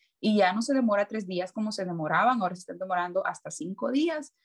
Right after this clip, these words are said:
Y eso, pues, me desespera, porque a veces las clientas están, "¿Y cuándo me llega? ¿Por qué no me llega?". Y, y, y uno, pues, siente esta pena, ¿verdad? Pero tienen que entender en esa parte, así que a enviar, a enviar sus productos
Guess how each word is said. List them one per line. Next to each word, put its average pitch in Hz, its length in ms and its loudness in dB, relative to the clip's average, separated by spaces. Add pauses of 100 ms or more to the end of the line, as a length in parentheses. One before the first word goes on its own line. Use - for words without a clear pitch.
(240)
Y 196 220 4
eso, 226 340 2
pues, 214 140 0
me 190 120 2
desespera, 190 680 2
porque 202 240 -2
a 175 40 2
veces 165 240 -2
las 202 160 -6
clientas 175 360 -6
están, 190 240 -2
"¿Y 185 60 -8
cuándo 190 260 0
me 247 180 4
llega? 220 360 0
¿Por 202 120 -6
qué 185 100 -2
no 190 120 -2
me 220 160 -2
llega?". 196 500 -2
Y, 165 160 -8
y, 156 240 -10
y 160 120 -8
uno, 160 220 -4
pues, - 140 -6
siente 160 220 -8
esta 262 220 -6
pena, 254 300 -2
¿verdad? - 280 -8 (480)
Pero 214 540 0
tienen 170 280 -2
que 185 300 0
entender 165 560 0
en 165 140 -2
esa - 260 -8
parte, 277 240 0
así 208 200 -6
que 233 240 -4 (160)
a 180 120 0
enviar, 165 600 0
a 160 100 -4
enviar 151 260 -4
sus - 200 -14
productos 190 680 -2